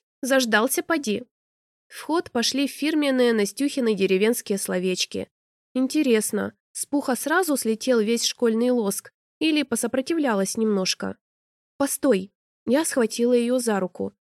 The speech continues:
«Оказывается, мы с тобой на русский перешли, а я и не заметила». «Уф, заполошная, испугала!» Пух скинула с себя мою ладонь. «И почему бы нам на родном не поворковать, если выдался подходящий случай?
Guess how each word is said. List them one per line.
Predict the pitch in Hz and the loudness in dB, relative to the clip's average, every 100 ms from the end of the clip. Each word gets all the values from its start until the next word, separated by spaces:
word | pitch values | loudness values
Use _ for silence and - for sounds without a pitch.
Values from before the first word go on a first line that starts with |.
| _ - | _ -6
«Оказывается, | 240 240 277 285 277 269 254 - 262 247 | -4 0 0 2 2 2 2 0 0 2
мы | 240 | 0
с | - | 0
тобой | 254 220 262 | -2 0 2
на | 240 | 2
русский | 208 233 - 269 | 0 -2 -2 -4
перешли, | 262 262 247 233 202 202 _ | 0 0 0 -2 -6 -8 _
а | - | -2
я | 240 240 | 0 2
и | |
не | 262 277 | 0 0
заметила». | 311 285 233 233 214 202 - _ _ _ _ _ | 0 0 0 0 -4 -6 -10 _ _ _ _ _
«Уф, | 320 415 - - _ _ | 2 2 0 -12 _ _
заполошная, | 262 320 - 320 311 285 - 240 247 | -2 0 4 4 4 2 0 0 0
испугала!» | 330 - 370 254 202 220 240 _ _ _ _ _ | 0 2 4 4 4 0 -2 _ _ _ _ _
Пух | 320 359 - | 0 0 0
скинула | - - 262 277 247 | -10 -4 0 2 2
с | 226 | 0
себя | - 202 220 | -2 0 2
мою | 262 208 208 | 2 2 2
ладонь. | 226 196 185 180 - _ _ _ - | 0 0 -2 -2 -8 _ _ _ -4
«И | 254 | 0
почему | 269 - 294 403 | 0 2 4 6
бы | 330 | 6
нам | 254 220 | 4 4
на | 214 | 2
родном | 208 190 226 | 2 2 2
не | 311 | 2
поворковать, | 302 294 294 302 277 269 - | 2 -2 -2 -2 0 -2 0
если | 247 269 240 | -2 0 -2
выдался | 294 359 339 302 | 0 0 -2 -2
подходящий | 262 - 269 277 311 349 | -4 -4 -4 -2 -2 -2
случай? | 339 254 190 - 208 233 | -4 -2 -2 -2 -6 -8